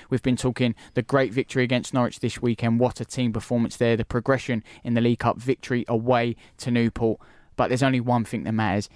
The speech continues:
It is time for the West Ham quiz. And just very quickly, a score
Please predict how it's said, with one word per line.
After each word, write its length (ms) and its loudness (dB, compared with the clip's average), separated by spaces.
It 340 0
is 300 2
time 520 0
for 200 -6
the 120 2
West 640 0
Ham 380 0
quiz. 400 0
And 140 -6
just 160 -4
very 220 2
quickly, 460 -2
a 80 -6
score 540 2